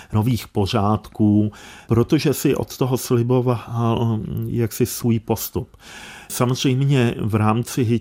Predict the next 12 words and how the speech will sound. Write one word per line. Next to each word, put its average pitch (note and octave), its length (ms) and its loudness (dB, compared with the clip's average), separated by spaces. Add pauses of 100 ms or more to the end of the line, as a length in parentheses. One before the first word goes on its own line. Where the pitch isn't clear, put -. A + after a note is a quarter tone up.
toho A#2+ 300 2
poválečného A#2 1000 0
vyšetřování G#2+ 1200 0 (380)
se A2+ 220 0
objevovaly A2 920 2
i G#2 360 2 (300)
další G#2+ 440 0
důvody, G#2 640 2
které G#2 400 -2
mohou G#2+ 260 2
sloužit - 560 -2
jako - 280 -6